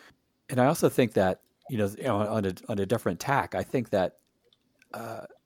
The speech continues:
geek culture can really kind of bring us together in, in new and different ways through,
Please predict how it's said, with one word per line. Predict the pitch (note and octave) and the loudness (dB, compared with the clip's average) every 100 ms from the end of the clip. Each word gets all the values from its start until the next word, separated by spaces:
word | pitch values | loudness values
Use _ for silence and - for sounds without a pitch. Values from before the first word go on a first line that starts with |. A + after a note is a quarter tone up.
| - | -6
geek | C3 A2 | -6 -2
culture | A#2 A2 A2 | -2 0 0
can | - G#2 | 0 -2
really | F#2 A2+ G#3+ | -2 -2 -2
kind | A#3 B2+ | -2 0
of | F#2 | 0
bring | G#2 G2 | 0 -2
us | E2 | -2
together | - F2 F2+ E2+ E2 | -4 -4 0 0 0
in, | D#2+ D#2+ D#2 - | -4 -8 -14 -14
in | - E2+ E2 | -10 -6 -4
new | E2+ | -4
and | E2 | -4
different | E2 - E2+ | -6 -4 -4
ways | F2+ F2 E2+ E2+ D#2+ - - - - _ _ - | -2 0 0 -2 -4 -12 -18 -20 -20 _ _ -18
through, | - - - G2 F#2 F2+ F2 E2 D#2+ | -12 -8 -2 2 4 4 2 -2 -4